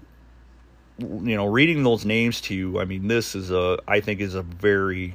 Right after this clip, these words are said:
very stellar bullpen. Um,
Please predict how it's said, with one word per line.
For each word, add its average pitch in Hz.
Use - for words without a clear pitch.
very 92
stellar 90
bullpen. 92
Um, 95